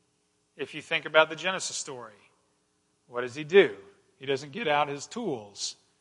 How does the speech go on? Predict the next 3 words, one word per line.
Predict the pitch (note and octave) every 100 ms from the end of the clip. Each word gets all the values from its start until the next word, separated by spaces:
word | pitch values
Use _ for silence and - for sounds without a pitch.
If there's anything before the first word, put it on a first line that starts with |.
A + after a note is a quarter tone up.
| _ _ _ _ _ _ _
He, | C3+ C3+ C3 B2+ - _ _ _ _ _ -
He | B2+
speaks. | - D#3+ - -